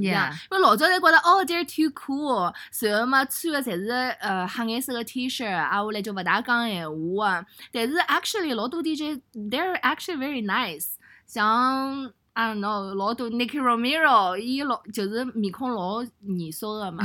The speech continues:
Speaker 2: <laughs>
Speaker 1: resting face，老，老严肃的。
Speaker 2: Yeah。
Speaker 1: 但是 actually，侬帮伊谈话的时候，就是大家都很 nice。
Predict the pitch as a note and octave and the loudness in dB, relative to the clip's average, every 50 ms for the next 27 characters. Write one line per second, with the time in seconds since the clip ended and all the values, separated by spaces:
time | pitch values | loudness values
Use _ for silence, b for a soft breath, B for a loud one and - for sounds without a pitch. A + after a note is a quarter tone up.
0 | B3+ C4 A#3+ A3+ F#3+ G#3+ C4+ - - B3+ G#3+ G#3+ - - G#3+ F#3 F3 F3 - F#3+ | 4 4 4 4 4 2 0 -2 -4 -6 -6 -6 -6 -6 -6 -6 -6 -6 -6 -6
1 | F3+ F3 F3+ F#3+ F3+ F3+ F3 F#3+ A3 A#3+ G#3+ E3 E3+ - F#3+ F3+ B3 A3+ G#3+ G3+ | -4 -4 -2 -2 -2 -2 -4 -4 -4 -4 -6 -6 -8 -8 -4 -4 -2 -2 -2 -2
2 | F#3+ G3 - - - B3+ A#3 C4+ C#4 D4+ F4 E4+ - G4+ F4+ E4 C#4 C#4+ D4 D4+ | -4 -6 -8 -4 0 2 2 4 4 4 2 2 0 -2 -2 -2 -2 -2 -2 -2
3 | D4 D4 D4+ D4 B3 _ _ _ - G3+ G3+ - - G3 G3 A#3 A#3+ D4+ C#4+ B3 | -4 -4 -6 -8 -10 _ _ _ -20 -16 -10 -8 -6 -6 -6 -4 -2 -2 -2 -2
4 | A3+ A3 - G3+ G3+ G#3 G#3+ G3+ G3 C#4 D#4+ D#4+ D#4+ C4+ E4 D4+ D4 D4 D4+ C#4+ | -4 -6 -8 -8 -6 -6 -6 -6 -6 -6 -6 -6 -6 -6 -4 -4 -4 -6 -6 -6
5 | D#4+ D#4+ C#4+ B3+ E3+ E3+ F3 F3 D3+ C#3 E3+ - | -8 -6 -6 -8 -8 -6 -6 -8 -8 -8 -10 -12